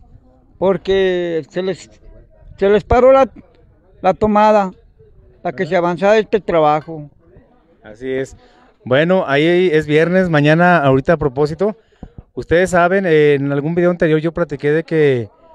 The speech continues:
Speaker 2: era justo de que se le diera una com-, pequeña compensación a los, a algunos de los muchachos y así se les está haciendo, se les está dando. Solamente, eh, a cuatro,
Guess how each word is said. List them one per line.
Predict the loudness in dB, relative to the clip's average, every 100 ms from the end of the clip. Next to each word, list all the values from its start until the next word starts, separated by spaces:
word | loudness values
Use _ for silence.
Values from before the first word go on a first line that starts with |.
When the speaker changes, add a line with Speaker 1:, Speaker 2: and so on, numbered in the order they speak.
| -20 _ _ _
Speaker 2:
era | -4 0 2 4 4 2
justo | 0 -2 -2 0 0
de |
que | 0
se | -2 0
le | 2 2 2 -2
diera | -4 -2 2 4 2 2
una | -2 -2 0 0 -2
com-, | -4 -6 -6
pequeña | -6 -2 -4
compensación | -4 -4 -4 -2 -2
a | 0
los, | 2 0 -2 -20 _ _ _ _ _ -6
a |
algunos | -4 -2 0
de |
los | 0 -2
muchachos | -2 0 0 -2 -6
y | -4 -2 -4
así | -6 -8 -6
se | -2
les | 0 0 -2
está | -6 -2
haciendo, | -2 0 -2 -2
se | -6
les | -6
está | -2 0
dando. | 2 2 0 -2 _ -20 -20 -16 -18 -18 -20 _ -12
Solamente, | -6 -2 -2 -4 -4 -6 -8
eh, | -8 -6
a | -8
cuatro, | -4 -2 0 -2 -6